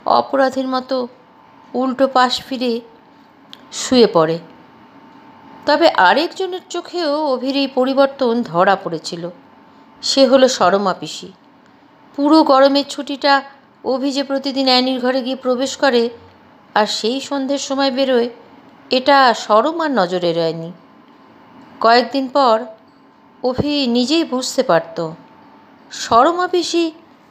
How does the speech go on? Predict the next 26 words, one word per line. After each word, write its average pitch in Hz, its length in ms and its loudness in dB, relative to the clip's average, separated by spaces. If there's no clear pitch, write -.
তার 262 240 0
দিকে 294 380 -6
কেমন 254 400 0
একটা 320 280 -8
চোখে 285 440 -12
যেন 285 400 -6
তাকিয়ে 208 460 0
থাকে। 165 400 -14
অভি 254 240 4
সাবধান 240 560 -2
হয়ে 226 140 -4
গেছিল 175 340 -8
তারপর 170 360 -4
থেকে, 175 280 -16
যদি 269 260 2
সরমা 269 400 2
পিসি 269 380 -10
মাম্মা 254 300 0
পাপাকে 269 380 -4
কিছু 254 320 -12
বলে 208 220 -4
দেয়, 269 200 -6
এই 285 180 4
ভয় 220 300 2
পেয়েছিল 170 460 -4
সে। 175 220 -12